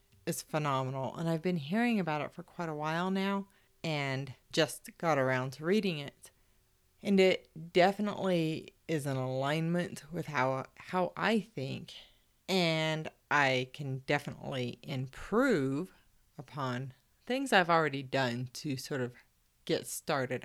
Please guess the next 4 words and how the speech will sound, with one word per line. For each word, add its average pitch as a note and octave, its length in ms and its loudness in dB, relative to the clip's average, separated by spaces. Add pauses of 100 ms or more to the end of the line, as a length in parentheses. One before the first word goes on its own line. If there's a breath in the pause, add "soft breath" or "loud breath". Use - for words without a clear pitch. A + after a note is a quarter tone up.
on D3 220 -4
this C3 240 -8
path. - 540 -8 (760)
Now, F3 680 2